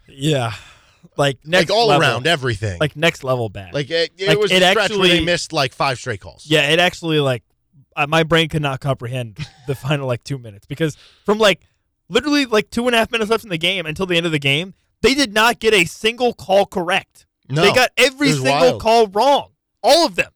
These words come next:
Speaker 1: They didn't get a s-, a single one right. Nothing. Nothing.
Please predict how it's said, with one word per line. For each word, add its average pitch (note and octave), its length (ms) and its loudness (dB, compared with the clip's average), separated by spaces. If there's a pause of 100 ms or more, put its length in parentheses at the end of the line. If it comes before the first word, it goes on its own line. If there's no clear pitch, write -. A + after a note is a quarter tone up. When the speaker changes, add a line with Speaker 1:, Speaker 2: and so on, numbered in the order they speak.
(120)
Speaker 1:
They G3+ 80 2
didn't C4+ 140 -4
get C#4 60 -6
a B3+ 80 -8
s-, - 160 -20
a G#3 60 0
single D4 260 -6
one C4+ 140 4
right. C4+ 280 2 (100)
Nothing. A3+ 280 -2 (580)
Nothing. B3 600 -2